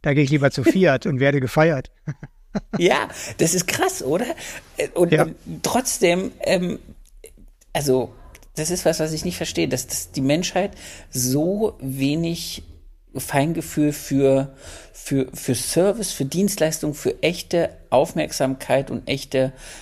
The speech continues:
Speaker 2: ähm, Hingabe ist jetzt ein großes Wort, aber zumindest so dieses Bedürfnis,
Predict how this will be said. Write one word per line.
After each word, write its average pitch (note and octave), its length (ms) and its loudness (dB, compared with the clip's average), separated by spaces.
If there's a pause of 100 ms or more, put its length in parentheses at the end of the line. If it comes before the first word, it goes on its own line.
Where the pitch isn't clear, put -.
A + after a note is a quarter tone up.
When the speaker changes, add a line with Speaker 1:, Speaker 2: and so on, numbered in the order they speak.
(260)
Speaker 2:
ähm, A2+ 540 2 (560)
Hingabe B2+ 420 4
ist - 100 -6
jetzt A2 140 -6
ein B2 80 0
großes B2 400 -2
Wort, F3+ 180 2
aber C3+ 180 0
zumindest F#3+ 540 0
so - 140 -4
dieses D3+ 340 -4
Bedürfnis, F#3+ 840 -2